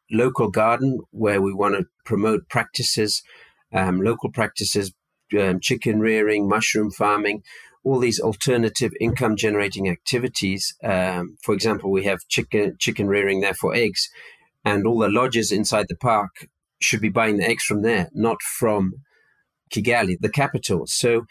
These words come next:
we're trying to be a stimulus at the same time as educational, but also being with the community. Um, it shouldn't be a them and us in the park and outside. So we bring over two thousand kids a year.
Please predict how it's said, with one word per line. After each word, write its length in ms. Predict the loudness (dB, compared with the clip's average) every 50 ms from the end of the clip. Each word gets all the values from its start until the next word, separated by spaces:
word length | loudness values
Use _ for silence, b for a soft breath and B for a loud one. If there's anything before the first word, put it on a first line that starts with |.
| B B B B B _
we're 160 | 0 0 0
trying 320 | 0 0 0 2 2 2 2
to 60 | 2
be 180 | 2 2 2
a 40 | 2
stimulus 800 | 2 0 -2 0 0 2 2 4 4 4 2 2 2 0 -2 -4 -4
at 100 | -6 -4
the 60 | -4 -2
same 300 | 0 2 2 0 0 0
time 320 | 0 0 2 2 2 2
as 280 | 2 0 0 -2 -4 -6 -4
educational, 840 | -4 -4 -2 -4 -4 -2 0 0 0 2 0 0 2 2 0 -2 b b b b b b b b b
but 300 | -8 -4 -2 -2 -2 -2 -4
also 520 | -2 -2 0 0 0 0 2 2 2 0 -2 -6 -6 -2
being 400 | 0 2 2 2 2 2 2 2
with 220 | 2 2 0 0 -4
the 100 | -8 -6
community. 720 | -2 0 0 2 2 0 0 -2 -2 -4 -4 -4 -6 -6 _
Um, 300 | 0 0 2 0 0 -2 -2
it 140 | -4 -2 0
shouldn't 320 | 0 0 2 0 0 0
be 140 | 0 0 0
a 80 | 0 0
them 260 | 0 0 2 2 2
and 160 | 0 0 0 -2
us 400 | -2 -2 0 0 -2 -2 -4 -6 B B B B B B _ -12 -4
in 200 | 0 2 2 2
the 100 | 2 0
park 340 | 0 0 2 2 2 0 -2 -4
and 100 | -2 0
outside. 380 | 0 0 0 -2 -2 -4 -4 -2
So 400 | 0 0 2 4 4 2 0 -2 -8 _ _ -4
we 200 | 0 0 0 0
bring 500 | 0 2 2 2 4 2 0 -2 -4 -4 -2
over 200 | -2 0 0 -2
two 220 | -4 -2 -4 -4 -2
thousand 460 | 0 0 0 0 0 -2 -4 -6 -4
kids 240 | -4 -4 -4 -2 -2
a 80 | -2
year. 300 | -2 0 0 0 -2 -2